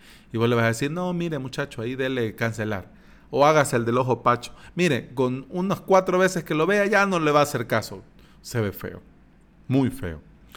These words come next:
Y el tres del top tres es Contact Form seven, que es gratuito, sí,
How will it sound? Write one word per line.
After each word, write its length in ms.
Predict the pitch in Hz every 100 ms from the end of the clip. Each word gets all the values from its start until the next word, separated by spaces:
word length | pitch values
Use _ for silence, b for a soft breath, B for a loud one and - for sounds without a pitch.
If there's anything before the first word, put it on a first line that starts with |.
| B B B -
Y 240 | 143 151
el 280 | 147 143 - - - -
tres 420 | 185 196 156 -
del 200 | 117 110
top 320 | - 160 156 -
tres 320 | 185 202 196
es 260 | 147 165 -
Contact 760 | - 165 170 175 165 - -
Form 380 | - 139 139 139
seven, 500 | - - 117 92 82 - b b -
que 280 | - 104 101
es 100 | 104
gratuito, 680 | 107 131 131 156 165 175 170 B B
sí, 540 | - - 196 147 -